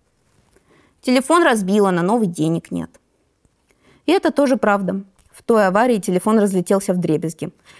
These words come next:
Симку домяла машина, а денег нет из-за коляски. Да и маме сказала, что это не столь важно.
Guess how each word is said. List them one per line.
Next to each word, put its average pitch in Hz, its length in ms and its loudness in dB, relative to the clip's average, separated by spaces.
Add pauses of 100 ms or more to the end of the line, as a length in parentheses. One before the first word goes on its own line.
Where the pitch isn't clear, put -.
Симку 311 340 0
домяла 185 380 2
машина, 180 500 -6 (160)
а 180 120 -2
денег 247 360 0
нет 226 200 0
из-за 202 160 -2
коляски. 170 580 -4 (300)
Да 277 180 -2
и 339 80 2
маме 302 300 4
сказала, 220 520 0
что - 200 -4
это 196 180 0
не 190 100 2
столь 175 300 -2
важно. 165 420 -6